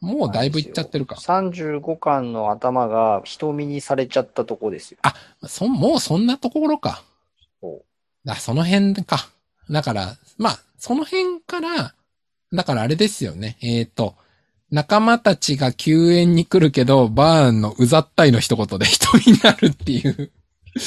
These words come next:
Speaker 1: ひどいな、うざったいって、みたいな。
Speaker 2: あー、そうね。だから、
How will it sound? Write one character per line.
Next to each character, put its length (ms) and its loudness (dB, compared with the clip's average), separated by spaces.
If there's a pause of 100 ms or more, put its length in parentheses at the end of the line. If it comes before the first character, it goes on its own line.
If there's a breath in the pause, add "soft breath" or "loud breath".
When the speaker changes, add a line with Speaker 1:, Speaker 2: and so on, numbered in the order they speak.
(220 loud breath)
Speaker 1:
ひ 200 -4
ど 180 -2
い 80 -2
な、 100 0
う 100 0
ざ 120 0
っ 120 -8
た 140 -2
い 60 -2
っ 20 -6
て、 200 -12
み 120 -10
た 140 -12
い 40 -10
な。 120 -14 (1000 loud breath)
Speaker 2:
あ 680 -4
ー、 20 -20
そ 360 -10
う 20 -14
ね。 200 -12
だ 80 -10
か 100 -8
ら、 40 -10